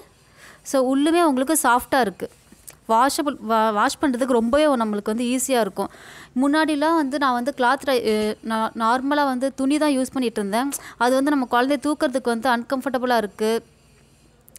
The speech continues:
So அதனால தான் வந்து நிறைய நான் சர்ச் பண்ணிட்டு, சரி இந்த இது வாங்கலாம்னு சொல்லிட்டு நான் இப்போ தான் ரீசென்ட்டா வாங்கினேன். So அதனால தான் உங்ககிட்டயும் நம்ம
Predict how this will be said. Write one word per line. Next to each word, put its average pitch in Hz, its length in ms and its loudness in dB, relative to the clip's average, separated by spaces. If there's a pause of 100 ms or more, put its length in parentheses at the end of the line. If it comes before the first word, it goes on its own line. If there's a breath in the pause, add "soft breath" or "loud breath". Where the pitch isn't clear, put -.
(140)
So 247 160 2
அதனால 262 420 2
தான் 302 120 2
வந்து 269 180 -2
நிறைய 254 340 0
நான் 254 180 0
சர்ச் 226 260 -2
பண்ணிட்டு, 277 380 -2 (320 loud breath)
சரி 262 200 2
இந்த 240 180 0
இது 269 140 0 (100)
வாங்கலாம்னு 254 380 0
சொல்லிட்டு 220 260 -2
நான் 240 220 0
இப்போ 233 180 -4
தான் 254 120 0
ரீசென்ட்டா 240 340 -2
வாங்கினேன். 208 560 -2 (320 loud breath)
So 233 120 2
அதனால 233 240 2
தான் 269 180 2
உங்ககிட்டயும் 254 400 -2
நம்ம 233 120 0